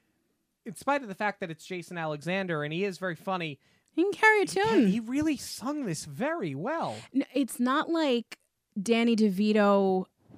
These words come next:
Speaker 2: as Phil. I mean, not that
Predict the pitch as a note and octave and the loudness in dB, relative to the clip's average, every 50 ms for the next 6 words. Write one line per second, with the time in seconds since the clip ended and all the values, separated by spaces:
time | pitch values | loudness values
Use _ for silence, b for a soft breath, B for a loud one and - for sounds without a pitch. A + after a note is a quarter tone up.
0 | - - - G#3 G3+ F#3 - - - - G3 F3 F3 F3+ F3+ F#3+ G#3 - _ _ | -8 0 2 4 4 4 2 -2 -8 -4 -2 -2 0 0 0 -2 -4 -4 _ _
1 | _ _ _ _ _ _ _ _ _ _ _ _ _ _ _ _ _ _ _ _ | _ _ _ _ _ _ _ _ _ _ _ _ _ _ _ _ _ _ _ _
2 | _ _ - - A3 G#3 G#3 G#3+ G#3 G3+ G#3 - - _ - A3 G#3 G#3 A3 A#3+ | _ _ -2 2 4 6 6 6 4 2 0 -2 -4 _ 0 2 4 4 4 4
3 | - - - E4+ D#4+ D#4 - | 2 2 0 0 0 0 -2